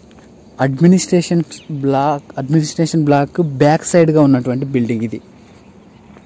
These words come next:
తో-, ఇక్కడ, మ్, అంటే ఫ్లాగ్కు సంబంధించిన రంగులేసి చాలా ఎక్సలెంట్గా ఫ్రంట్ సైడ్ అయితే డెకరేట్ చేయడం జరిగింది, చూడొచ్చు. మ్,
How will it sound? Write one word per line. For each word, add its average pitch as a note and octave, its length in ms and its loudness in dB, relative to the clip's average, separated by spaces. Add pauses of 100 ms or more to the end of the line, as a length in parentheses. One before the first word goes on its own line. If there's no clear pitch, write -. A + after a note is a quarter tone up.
(140)
తో-, C#3+ 180 -8 (420)
ఇక్కడ, D3+ 180 0 (1600)
మ్, C3+ 280 -2 (560)
అంటే C#3 180 0 (140)
ఫ్లాగ్కు D3 460 2 (100)
సంబంధించిన D3+ 440 2 (280)
రంగులేసి D3 480 0
చాలా C3+ 220 -2
ఎక్సలెంట్గా D3 600 -2
ఫ్రంట్ C#3+ 300 -4
సైడ్ C#3+ 200 -2
అయితే C#3+ 180 -2 (520)
డెకరేట్ C#3 380 -2
చేయడం C#3+ 240 -4 (100)
జరిగింది, C3+ 340 -4 (120)
చూడొచ్చు. C#3 440 -4 (1400)
మ్, B2+ 220 -8